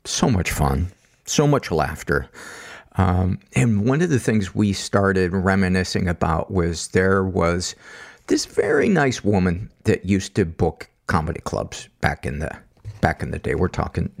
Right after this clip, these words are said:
decades ago. And she was very well-meaning. But, oh my God, you would be on the phone with her just trying to book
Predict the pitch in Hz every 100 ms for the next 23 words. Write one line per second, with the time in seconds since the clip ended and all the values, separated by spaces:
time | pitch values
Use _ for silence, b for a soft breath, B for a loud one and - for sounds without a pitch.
0 | 90 - - 82 50 - - - 55 -
1 | - B B B B B B - 101 95
2 | 151 175 156 156 139 117 110 107 98 73
3 | 82 - _ _ _ _ _ _ _ B
4 | B B B B B B B 113 - -
5 | 160 156 143 135 113 104 95 - - _
6 | _ - 131 160 170 170 147 - _ _
7 | _ - 120 135 127 143 156 - 117 110
8 | 98 101 - 101 101 101 101 120 - -
9 | _ _ _ _ _ - 151 - 196 165
10 | 127 107 101 92 -